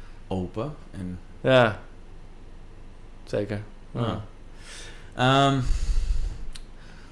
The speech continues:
Speaker 1: wat, ehm, wat zou je willen bereiken? Je zegt, "Ik, ik wil nog verder." Wat, wat, wat, hoe ziet de komende vijf jaar voor jou eruit?
Speaker 2: Ehm,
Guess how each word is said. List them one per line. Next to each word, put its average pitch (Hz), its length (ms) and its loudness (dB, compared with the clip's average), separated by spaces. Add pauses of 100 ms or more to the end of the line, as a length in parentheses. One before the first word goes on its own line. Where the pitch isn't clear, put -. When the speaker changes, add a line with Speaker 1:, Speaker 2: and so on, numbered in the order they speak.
(480)
Speaker 1:
wat, 135 280 2
ehm, 139 360 4 (1080)
wat 110 180 -6
zou 117 140 -2
je 113 100 2
willen 113 200 0
bereiken? 104 440 0 (180)
Je - 100 -14
zegt, 98 200 -8
"Ik, 101 160 -2 (180)
ik - 180 -6
wil 101 100 -4
nog 95 140 -2
verder." 104 480 -2
Wat, 107 180 -2
wat, 98 260 -6 (140)
wat, 113 140 -4
hoe 110 140 0
ziet 117 160 -4
de 113 80 -2
komende 107 300 0
vijf 104 220 2
jaar 98 160 0
voor 95 100 -6
jou 90 160 -2
eruit? 87 300 -8 (640)
Speaker 2:
Ehm, 113 120 -8